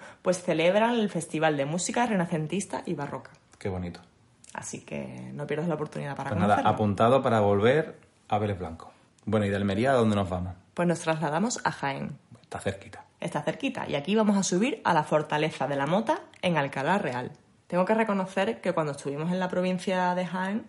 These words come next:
Speaker 1: descubrimos que había muchísimos castillos, ya que era una zona fronteriza. Pero la, el, concretamente la Fortaleza de la Mota me pareció fascinante. Es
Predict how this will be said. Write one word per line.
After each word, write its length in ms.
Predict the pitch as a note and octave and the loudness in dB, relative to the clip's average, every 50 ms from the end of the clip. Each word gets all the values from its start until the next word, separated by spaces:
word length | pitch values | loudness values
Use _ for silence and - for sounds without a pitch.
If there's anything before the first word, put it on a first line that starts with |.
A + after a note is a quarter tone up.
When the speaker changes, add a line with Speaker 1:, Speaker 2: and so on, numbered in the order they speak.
| - - - - _ - | -14 -20 -20 -14 _ 0
Speaker 1:
descubrimos 480 | E3+ E3 - - D#3+ D3 D3 E3 F3+ | 0 0 0 0 -2 0 0 -2 -2
que 100 | F3 - | -2 -2
había 380 | G3+ F#3 F3+ F#3 G#3 A3+ - - - - _ - | -2 0 0 2 2 0 0 -2 -8 -14 _ -6
muchísimos 560 | F#3 F3+ D#3+ E3 - G3 F#3 - B3+ A3+ F3 | -2 -2 -2 -2 -2 -4 -4 -2 -2 -2 -2
castillos, 580 | - - C#3+ - - - D#4 E4 A#3 D3 C#3 C3+ | -4 -6 -10 -8 -6 -4 -2 -2 -2 -2 -2 -2
ya 140 | C3+ C3 C3 | -2 -2 -2
que 80 | C#3 | -2
era 160 | C#3 C#3 D3 D#3 | -2 -2 -2 -2
una 160 | F3 E3+ E3+ | -2 -2 -4
zona 240 | - - D#3+ D3+ D3 | -4 -4 -4 -4 -4
fronteriza. 720 | - D#3 D#3 D#3 D3 F3+ A#3+ D#4+ F4 - - - B2+ - - - - - - - - _ | -4 -4 -4 -2 -2 -4 -4 -4 -4 -6 -8 -10 -10 -12 -14 -18 -18 -18 -18 -20 -8 _
Pero 240 | - F3 E3 D3+ D#3 | 2 4 4 4 4
la, 160 | D#3 D3+ C#3+ | 2 2 2
el, 220 | - - E3 E3 E3 | 4 4 2 2 2
concretamente 680 | - F3+ F3 F3 E3+ F3+ F3+ A3 A3 A3+ A#3 A#3+ A#3+ | 4 4 4 6 6 4 6 6 6 6 6 4 4
la 100 | A#3 A#3 | 2 0
Fortaleza 500 | A#3 A#3 A3+ - G#3+ G#3+ G#3+ - - A3 | 0 0 -2 -2 0 -2 -2 0 2 4
de 80 | A3 G#3+ | 4 4
la 80 | G#3+ G#3+ | 4 4
Mota 260 | A3 A3+ A3 B3+ B3+ | 2 2 2 0 -2
me 100 | B3+ A3+ | -2 -2
pareció 540 | - F3+ E3+ E3 - - F#3 G3 A3+ - - - | -4 -4 -6 -6 -6 -4 -2 0 0 0 -2 -2
fascinante. 720 | - F3 D#3+ - - E3 D3+ D3 D3 D3 C#3 - B2+ C3 - _ _ _ _ _ - | -2 -2 -2 -2 -4 -6 -4 -4 -4 -6 -6 -10 -12 -12 -14 _ _ _ _ _ -6
Es 400 | - - E3 - - - - - | -4 -4 -2 0 -2 -2 -4 -6